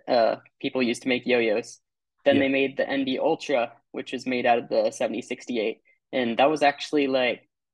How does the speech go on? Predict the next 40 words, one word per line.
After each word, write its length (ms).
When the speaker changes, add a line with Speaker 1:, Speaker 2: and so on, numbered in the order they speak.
Speaker 1:
my 100
competition 560
yo-yo. 300
I 100
don't 140
remember 260
for 160
how 240
long, 400
but 340
back 200
in 100
two 160
thousand 300
eighteen, 500
I 60
was 100
Speaker 2:
Uh-huh. 100
Speaker 1:
using 300
that 260
yo-yo 260
quite 280
a 40
bit. 240
I 60
really 280
liked, 360
I 80
just 200
love 420
the 100
feeling 380
of 100
the 320
Ultra 300
yo-yos. 360
They 120
just 280
feel, 220
like, 260